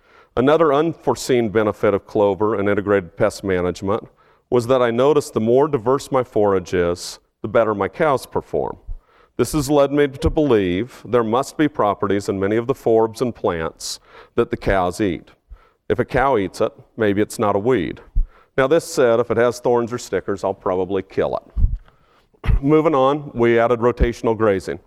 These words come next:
And, and this is kind of part of the journey. Now, there are farmers out there that can basically mimic the migration of the bison. They'll move their cows every twelve to twenty-four hours, and this is amazing.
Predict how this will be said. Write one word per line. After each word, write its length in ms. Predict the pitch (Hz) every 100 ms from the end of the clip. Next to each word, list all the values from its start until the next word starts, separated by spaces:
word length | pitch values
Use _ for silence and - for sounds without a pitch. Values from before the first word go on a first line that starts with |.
| _ _ _ _ _ _
And, 240 | - 151 151
and 180 | 147 151
this 160 | 196 -
is 120 | 147
kind 180 | - 143
of 80 | -
part 140 | 139
of 60 | 110
the 80 |
journey. 360 | 98 117 107 98
Now, 140 | 117
there 160 | 135 202
are 80 | 170
farmers 520 | - 143 151 120 104
out 200 | 110 104
there 100 | 107
that 140 | 95
can 260 | 90 107 95 -
basically 420 | 120 120 - 104
mimic 400 | 104 120 113 -
the 80 | 98
migration 580 | 98 95 107 104 -
of 60 | 85
the 80 | 82
bison. 420 | 87 87 - 82
They'll 120 | 95
move 180 | 101 101
their 100 | 98
cows 360 | - 104 101 101
every 120 | 90
twelve 300 | - 107 90
to 60 |
twenty-four 440 | 92 104 90 - 92
hours, 280 | 87 85 98
and 80 |
this 80 | 113
is 80 | -
amazing. 540 | 85 80 82 78 64